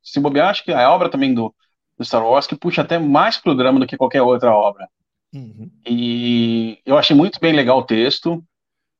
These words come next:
Speaker 1: né? O Diego Luna, que é o ator principal, puta, ele é muito bom, né? Eu
Speaker 2: Verdade.
Speaker 1: já acompanho os trabalhos dele já faz um tempinho. Tem até um filme dele, que eu acho que é o primeiro filme dele, se bobear, que é com o Gael Garcia Bernal.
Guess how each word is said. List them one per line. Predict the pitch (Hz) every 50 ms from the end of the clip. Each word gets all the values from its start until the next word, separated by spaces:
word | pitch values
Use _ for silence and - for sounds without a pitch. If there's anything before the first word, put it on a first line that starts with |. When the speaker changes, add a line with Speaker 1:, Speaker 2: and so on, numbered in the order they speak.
| _ _ _ _ _ _ _
Speaker 1:
né? | 120 123 127 117 -
O | 117 117 117 120 120 113
Diego | 110 123 113 113
Luna, | 127 135 131 113
que | - -
é | 110
o | 104
ator | 107 101 107 -
principal, | 123 120 - - 107 107 110 - -
puta, | - 117 - -
ele | 104 110
é |
muito | 113 - - - -
bom, | - 113 113 269 - _ _ _ _ _ _ _ _ _ _ _ _ -
né? | 113 113
Eu | 104 98
Speaker 2:
Verdade. | 92 - 123 107 104 101
Speaker 1:
já | 101 98
acompanho | 95 _ - 113 104 104 120 120 117 -
os | - 101 -
trabalhos | - 113 110 113 113 107
dele | 113 110 117
já | - 117 104
faz | - 120 110
um | 120 113
tempinho. | - 123 117 - - 120 131 151 143 - - _ _ _ _ _ _ _ _ _ _ _ _ _ _ _
Tem | - 113
até | 113 - 147
um | 151
filme | - - 139 127 113
dele, | 104 117 127 127 117
que | 107 - -
eu | 110 107 101 95 95
acho | 95 -
que | -
é |
o | 139
primeiro | - 120 117 170 185 139 -
filme | _ 123 117 107
dele, | - 117 127 120 104 - _ _ _
se | - -
bobear, | 110 104 107 107 117 123 - - _ _ _ _ _ _ _ _ _ _ _ _ _ _ _ _
que | - 123
é | 123
com | 123 120 117
o | 117 113
Gael | 117 120 120
Garcia | 120 123 117 - - 120
Bernal. | 110 113 107 110 117 123 127 120 -